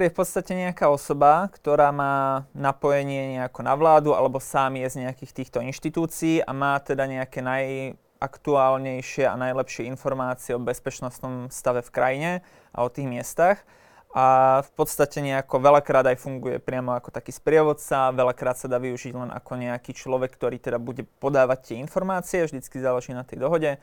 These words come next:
A do niektorých krajín, napríklad ako, no, Somálsko, čo patrí k takým tým najviac extrémnym, tak, ehm,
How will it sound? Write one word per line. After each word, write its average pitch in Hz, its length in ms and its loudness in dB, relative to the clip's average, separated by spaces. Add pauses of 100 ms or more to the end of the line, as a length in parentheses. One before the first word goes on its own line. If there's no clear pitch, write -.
(500)
A 120 320 -2
do 139 160 -4
niektorých 196 480 -2
krajín, 160 640 -2
napríklad 135 720 -6
ako, - 120 -16
no, 113 100 -8 (100)
Somálsko, 135 640 0
čo - 160 -12
patrí 123 240 -2
k - 120 -14
takým 127 280 -10
tým 127 160 -8
najviac 127 320 0
extrémnym, 156 640 -4 (640)
tak, 131 400 2
ehm, 139 320 0